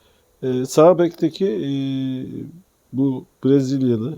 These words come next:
e, adını unuttum şimdi, Brezilyalı diyorum, Portekizli pardon, milli ta-, oyuncu. Biraz daha yaşlı ama daha tecrübeli.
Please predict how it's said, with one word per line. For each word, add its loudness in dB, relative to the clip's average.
e, -10
adını -4
unuttum -4
şimdi, -6
Brezilyalı 0
diyorum, -6
Portekizli -2
pardon, -10
milli 0
ta-, -10
oyuncu. -10
Biraz 6
daha 6
yaşlı 2
ama -2
daha 6
tecrübeli. -4